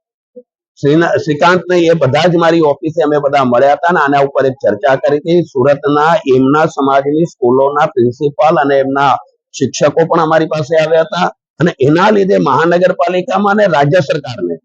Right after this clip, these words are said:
મેં એક પત્ર પણ લખ્યો છે અને એ પત્રની અંદર મેં એવું મેન્શન કર્યું છે કે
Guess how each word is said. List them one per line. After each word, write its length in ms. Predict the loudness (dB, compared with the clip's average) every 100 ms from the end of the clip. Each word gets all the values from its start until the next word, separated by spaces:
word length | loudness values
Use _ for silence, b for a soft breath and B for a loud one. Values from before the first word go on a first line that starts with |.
| _ _ _ _ _ _
મેં 100 | 0
એક 80 | 0 -2 -8
પત્ર 240 | -2 0
પણ 160 | 2 2
લખ્યો 340 | 2 2 0
છે 300 | 0 0 -2 -4 _ _
અને 140 | -4 -2 0
એ 80 | 0
પત્રની 600 | 0 -6 -6 -2 0 2
અંદર 400 | 0 2 2 0 -2 _ _ _ _
મેં 160 | -2 -2 -2
એવું 220 | -2 0
મેન્શન 380 | 2 0 0 -2 -2
કર્યું 300 | 0 0 0
છે 180 | -2 -2 -6 _ _ _ _
કે 120 | 2